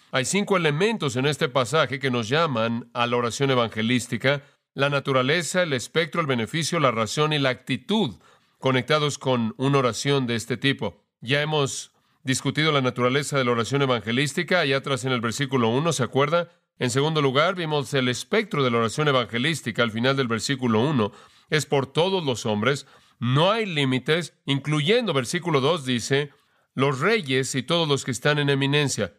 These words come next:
Después señalamos la última vez el beneficio de una oración de este tipo al final del versículo dos. El resultado es que podamos vivir una vida quieta y reposada en toda piedad y honestidad.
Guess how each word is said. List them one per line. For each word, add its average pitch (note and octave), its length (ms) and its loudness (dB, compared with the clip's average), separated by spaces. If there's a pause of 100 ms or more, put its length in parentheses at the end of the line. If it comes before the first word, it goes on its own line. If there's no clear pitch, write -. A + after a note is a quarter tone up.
(140)
Después E3+ 280 -2
señalamos E3+ 460 2
la D3+ 60 -2
última D3+ 260 0
vez C#3+ 200 0
el D3+ 80 0
beneficio D#3 560 0
de C3 80 0
una D#3+ 100 4
oración D3 400 0
de C#3+ 80 0
este C#3+ 220 -4
tipo B2 260 -2
al B2+ 80 0
final B2 260 2
del B2+ 120 0
versículo C3 520 0
dos. D#3+ 300 0 (320)
El D#3 160 0
resultado D#3 560 -2
es E3+ 100 -2
que F3 140 -4
podamos D#3+ 380 0
vivir C#3+ 280 0
una F3 180 2
vida D#3+ 320 0
quieta F3 420 -4
y - 20 0
reposada C#3 840 0 (320)
en - 120 0
toda D#3 240 0
piedad C3+ 280 0
y C#3 80 -2
honestidad. C3+ 640 0